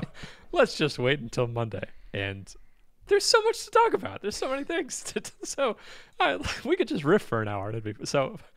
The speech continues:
Speaker 2: for next time, I think, I think let's keep recording the episodes 'cause I feel like I'm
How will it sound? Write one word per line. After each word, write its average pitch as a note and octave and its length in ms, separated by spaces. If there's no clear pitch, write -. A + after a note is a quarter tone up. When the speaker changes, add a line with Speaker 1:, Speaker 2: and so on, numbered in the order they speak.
Speaker 2:
for D3 120
next D3 220
time, G2+ 340
I F2+ 80
think, - 300
I - 60
think G2+ 280
let's - 240
keep G#2+ 160
recording G#2 320
the A2+ 80
episodes - 440
'cause - 340
I - 40
feel - 140
like - 120
I'm - 180